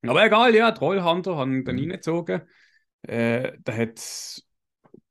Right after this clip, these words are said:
Speaker 1: bei uns von mir, ähm, auf dem, auf Letterboxd, hat eigentlich recht gute Bewertung, habe ich gesehen. Also unter dem drei ist da gar nichts.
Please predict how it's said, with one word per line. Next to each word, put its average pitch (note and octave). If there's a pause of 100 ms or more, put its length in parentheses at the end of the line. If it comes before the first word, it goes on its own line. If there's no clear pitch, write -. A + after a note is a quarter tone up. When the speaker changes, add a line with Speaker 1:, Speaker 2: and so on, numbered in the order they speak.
(100)
Speaker 1:
bei -
uns D3
von C3
mir, C3
ähm, B2
auf -
dem, A#2
auf -
Letterboxd, -
hat A#2+
eigentlich G2
recht -
gute E3+
Bewertung, C3
habe F#3+
ich G2+
gesehen. F#3+
Also A2+
unter C#3
dem B2
drei A#2+
ist A#2
da G#2+
gar G#2+
nichts. A#3